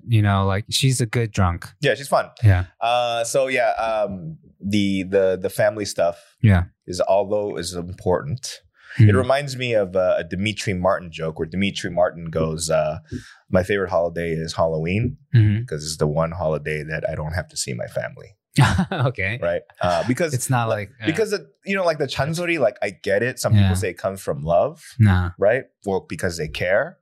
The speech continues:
Speaker 1: Mm-hmm.
Speaker 2: But I also think it's 'cause they wanna hear themselves talk.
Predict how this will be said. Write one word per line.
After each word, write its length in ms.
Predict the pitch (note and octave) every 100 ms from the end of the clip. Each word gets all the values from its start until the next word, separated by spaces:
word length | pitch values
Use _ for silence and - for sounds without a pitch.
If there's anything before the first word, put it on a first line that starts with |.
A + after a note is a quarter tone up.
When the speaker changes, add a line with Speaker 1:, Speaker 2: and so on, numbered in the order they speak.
| _ A2
Speaker 1:
Mm-hmm. 300 | G2+ F#2+ G2
Speaker 2:
But 200 | A#2+ -
I 120 | C3 D3+
also 340 | E3+ G3+ A3 -
think 380 | E3 D#3 D#3 - _ _ _ _ _ _ _ _ _ _ _ _ _ _ _ _ _ _ _ _ _ _ _ _ _ -
it's 120 | -
'cause 200 | - D3
they 140 | D#3+
wanna 220 | D3+ D3+
hear 180 | C#3 C#3+
themselves 480 | C#3 B2+ - A#2 A2+
talk. 380 | - E2 D2+ -